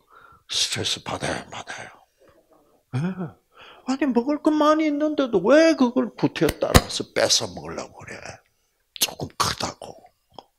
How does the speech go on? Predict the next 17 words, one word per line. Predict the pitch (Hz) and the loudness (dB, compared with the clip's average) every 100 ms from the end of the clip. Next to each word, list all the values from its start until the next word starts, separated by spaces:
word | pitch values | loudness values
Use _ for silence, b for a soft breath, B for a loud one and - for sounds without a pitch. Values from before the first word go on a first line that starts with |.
| _ _ _ _ | _ _ _ _
아, | _ - _ _ B B 69 - - - | _ -20 _ _ B B -4 0 0 2
또 | - | 0
안 | - 98 117 | 0 -4 0
뺏기려고 | 113 - 85 - - - - | 0 0 -6 -8 -14 -16 -18
도망가고 | - - - - - - _ _ | -16 -16 -20 -18 -18 -18 _ _
말이야. | - - _ _ _ _ _ - _ _ - _ b b b b _ _ _ _ _ _ _ - | -20 -20 _ _ _ _ _ -20 _ _ -20 _ b b b b _ _ _ _ _ _ _ -8
태어난 | - 185 147 107 107 117 | 4 4 4 0 -2 -4
지 | - 170 180 - - | -4 -4 -6 -12 -2
이, | 127 | -2
삼 | 143 143 | 0 2
일밖에 | 151 110 98 - | 2 0 -2 -4
안 | 82 85 | -8 -8
됐어. | - 123 - - - B B B B B _ | -10 -12 -12 -18 -20 B B B B B _
누구도 | 143 156 202 254 254 254 247 | 2 2 4 2 2 0 0
가르쳐 | - - 104 113 - - | -4 -4 -4 -4 -6 -6
주지 | - - - | -10 -6 -6
않았어. | - - - - - | -8 -20 -18 -16 -16